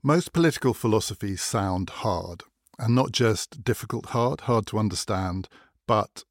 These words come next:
unpleasant hard, like something hard-edged,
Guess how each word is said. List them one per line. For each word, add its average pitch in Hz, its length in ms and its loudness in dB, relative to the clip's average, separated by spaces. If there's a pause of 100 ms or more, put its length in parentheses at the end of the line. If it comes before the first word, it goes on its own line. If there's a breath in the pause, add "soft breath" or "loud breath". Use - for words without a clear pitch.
(160)
unpleasant 120 560 0
hard, 87 400 -8 (640 soft breath)
like 117 160 -4
something 104 300 -2
hard-edged, 104 840 0